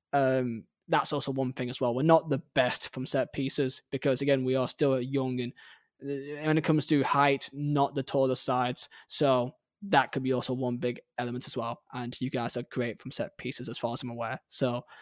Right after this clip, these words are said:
yeah, I, honestly, if we get a draw, that's a win for me 'cause, like,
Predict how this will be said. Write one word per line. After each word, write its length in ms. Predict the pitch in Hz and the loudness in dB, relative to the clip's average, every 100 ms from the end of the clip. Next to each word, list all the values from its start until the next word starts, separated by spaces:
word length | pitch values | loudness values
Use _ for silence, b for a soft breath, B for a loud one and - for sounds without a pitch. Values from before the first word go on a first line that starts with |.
| B B B B - | B B B B 8
yeah, 200 | 175 156 | 10 10
I, 80 | 170 | 10
honestly, 340 | 220 226 226 | 10 10 10
if 240 | 190 185 208 | 8 6 6
we 120 | 202 | 8
get 180 | 190 160 | 8 6
a 20 | |
draw, 460 | - 156 143 127 123 | 0 -2 -2 -4 -6
that's 220 | 143 - | -6 -6
a 40 | |
win 240 | 127 123 123 | -10 -12 -14
for 120 | 127 | -16
me 260 | 123 120 - | -16 -16 -12
'cause, 380 | 139 127 - 135 | -8 -6 -4 -2
like, 300 | 123 127 | -2 -6